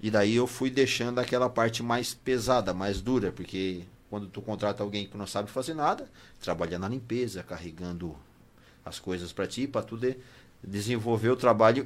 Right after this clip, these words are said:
dar suporte pra outros, né? Supostamente, tu é o ajudante. A hora que tu começa a desenvolver o mais tra-, um trabalho melhor, teu patrão olha pra ti, "Ah, eu acho que aquele rapaz ali dá pra"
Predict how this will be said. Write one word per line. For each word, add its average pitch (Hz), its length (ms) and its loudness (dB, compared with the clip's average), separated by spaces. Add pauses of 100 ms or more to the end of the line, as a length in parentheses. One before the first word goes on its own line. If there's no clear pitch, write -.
(160)
dar 113 160 4
suporte 127 540 4
pra 139 180 8
outros, - 560 4 (160)
né? 95 160 0
Supostamente, 117 680 -2
tu - 80 -4
é 101 40 4
o 104 40 4
ajudante. 117 500 0 (300)
A 127 60 0
hora 139 120 4
que 139 120 -6
tu 127 100 -8
começa 120 800 0 (280)
a 98 120 2
desenvolver 113 460 0
o 117 80 2
mais 113 260 0
tra-, 117 160 0
um 110 140 -4
trabalho 110 400 0
melhor, 120 460 4 (240)
teu 139 120 -8
patrão 127 380 -4
olha 139 140 -2
pra 151 140 -6
ti, 185 100 -10
"Ah, 196 40 0
eu 123 80 2
acho - 140 -4
que 117 60 -10
aquele 117 200 -6
rapaz 117 400 -2
ali 120 160 -6
dá 120 260 -2
pra" 143 320 -4